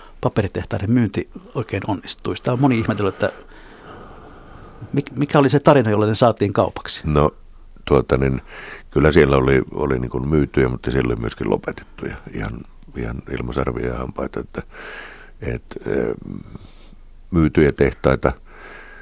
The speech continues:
Speaker 2: ö, esimerkiksi New Thamesin tehdas Englannissa, niin, ö, siinä yksi minun johtoryhmän jäsenistä,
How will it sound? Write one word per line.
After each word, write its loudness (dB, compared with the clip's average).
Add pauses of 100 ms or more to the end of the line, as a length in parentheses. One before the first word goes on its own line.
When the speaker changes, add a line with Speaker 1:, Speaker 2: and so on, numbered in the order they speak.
(260)
Speaker 2:
ö, 2 (720)
esimerkiksi -2
New 0
Thamesin -2
tehdas 0
Englannissa, 0 (600)
niin, -2 (200)
ö, -4 (840)
siinä 2 (220)
yksi -6
minun 2
johtoryhmän 2
jäsenistä, 2